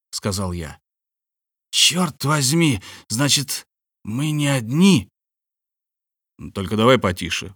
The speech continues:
успокоил его я. «И вообще, на время забудем об этом.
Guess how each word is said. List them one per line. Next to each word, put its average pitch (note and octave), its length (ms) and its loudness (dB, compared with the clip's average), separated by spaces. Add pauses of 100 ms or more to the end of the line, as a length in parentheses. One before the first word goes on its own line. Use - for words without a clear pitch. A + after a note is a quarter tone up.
успокоил A2+ 500 -2
его G#2+ 220 0
я. E2+ 280 -4 (640)
«И G2 60 -2
вообще, G#2+ 340 -2
на E2 140 -8
время G#2 300 2
забудем G#2 560 -2
об E2 120 -6
этом. D#2 380 -12